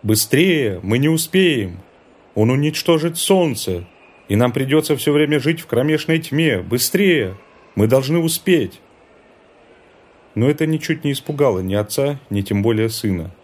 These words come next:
Они лишь заинтересованно посмотрели вслед двум героям, спешащим навстречу солнцу. "Папа, они ведь успеют?"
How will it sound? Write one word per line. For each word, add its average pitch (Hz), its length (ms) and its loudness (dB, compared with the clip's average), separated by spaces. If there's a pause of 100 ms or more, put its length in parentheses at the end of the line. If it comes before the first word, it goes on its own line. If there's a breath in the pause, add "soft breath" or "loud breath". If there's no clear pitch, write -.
(220)
Они 110 220 0
лишь 127 320 -2
заинтересованно 117 840 0
посмотрели 107 600 -2
вслед 113 380 -2
двум 107 240 -2
героям, 104 440 0 (160)
спешащим 107 600 -2
навстречу 98 480 -2
солнцу. 92 520 -4 (1200)
"Папа, 160 320 -2 (720)
они 110 220 -4
ведь 180 180 -4
успеют?" 185 580 -4